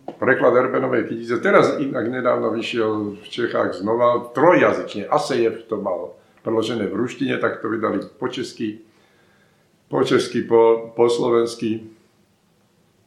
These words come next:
a po rusky. Tá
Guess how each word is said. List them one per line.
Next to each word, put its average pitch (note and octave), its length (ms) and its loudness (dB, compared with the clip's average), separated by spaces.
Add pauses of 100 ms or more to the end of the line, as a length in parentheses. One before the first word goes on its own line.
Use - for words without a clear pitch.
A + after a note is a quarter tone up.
(1700)
a - 60 -20
po G2+ 100 -6
rusky. C3 640 -4 (1300)
Tá - 160 -20